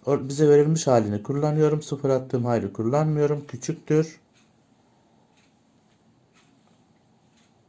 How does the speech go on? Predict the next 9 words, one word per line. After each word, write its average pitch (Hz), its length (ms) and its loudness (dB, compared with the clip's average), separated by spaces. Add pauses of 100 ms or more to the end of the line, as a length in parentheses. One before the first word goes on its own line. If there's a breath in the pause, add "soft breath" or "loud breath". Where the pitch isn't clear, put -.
(720 soft breath)
Daha 175 200 6
sonra 170 540 4 (340)
yine 151 380 0
beş 143 300 4
tam 135 440 0 (1200)
yüzde 101 280 -2
otuz 147 340 -4
iki. 156 360 -2 (1040 soft breath)
Gelelim 180 520 6